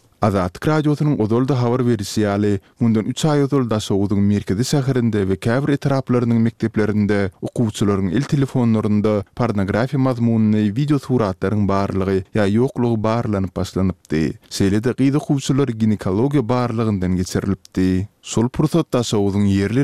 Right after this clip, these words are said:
resmiýetleri bu barlyklaryň maksatlary we sebäpleri barada Azatlyk radiosyna nähildir bir düşündiriş bermekden saklandylar. Emma atlandyrylmasadygyny soran bir polisiýa işgäriniň sözüne görä, soňky döwürde okuwçy gyzlarynyň arasynda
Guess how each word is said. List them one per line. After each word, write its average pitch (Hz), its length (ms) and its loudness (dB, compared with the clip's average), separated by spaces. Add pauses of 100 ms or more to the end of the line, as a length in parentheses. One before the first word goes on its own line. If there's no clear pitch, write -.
resmiýetleri 123 560 0
bu 143 140 -2
barlyklaryň 120 720 0
maksatlary 107 600 0
we 107 80 2
sebäpleri 104 640 0
barada 110 520 0 (100)
Azatlyk 110 540 -2
radiosyna 127 540 0
nähildir 107 680 0
bir 135 140 0
düşündiriş 113 460 -2
bermekden 107 500 0
saklandylar. 90 720 -2 (260)
Emma 107 320 2
atlandyrylmasadygyny 104 1200 0
soran 147 420 0
bir 151 60 0
polisiýa 120 460 -2
işgäriniň 107 560 0
sözüne 104 360 0
görä, 98 400 0 (100)
soňky 113 380 -2
döwürde 113 320 0
okuwçy 95 460 -4
gyzlarynyň 131 500 0
arasynda 110 640 0